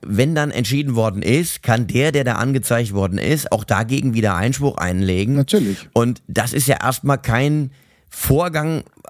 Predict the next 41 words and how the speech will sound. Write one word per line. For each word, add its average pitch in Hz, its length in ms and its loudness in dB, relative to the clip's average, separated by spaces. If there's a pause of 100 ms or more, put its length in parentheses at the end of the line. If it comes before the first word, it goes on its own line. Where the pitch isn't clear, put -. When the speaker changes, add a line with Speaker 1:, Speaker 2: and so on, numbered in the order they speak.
Speaker 1:
auf - 160 -2 (360)
dessen 123 220 0
Basis 135 300 2
man 127 180 0
sagen 123 340 0
kann, 139 360 0 (300)
man 120 140 2
kann 135 140 2
ja 135 80 2
nichts 120 160 -2
mehr 117 120 2
sagen. 131 380 -2
Na 85 100 -2
klar. 151 380 0
Speaker 2:
Nee, 151 180 0 (120)
es 139 140 -2
ist 139 80 -2
überhaupt 160 280 2
keine 131 280 0
Einschränkung, 117 460 0
Speaker 1:
Ja. 123 100 4
Speaker 2:
sondern 147 580 0
d-, 143 100 -2 (400)
das, 165 280 2
was 147 220 -2
du 135 120 0
sagst, 135 680 -2 (540)
kann 165 300 2
Konsequenzen 139 840 0
haben. 95 260 0
Speaker 1:
Muss 185 160 2
aber 117 220 0
nicht. 95 220 -2
Und 117 100 4
Speaker 2:
Und 156 100 4
Speaker 1:
du 131 80 2
Speaker 2:
ge-, 185 160 -2
muss 180 400 4
nicht. 226 400 0
Und 175 260 2
erstens 185 640 0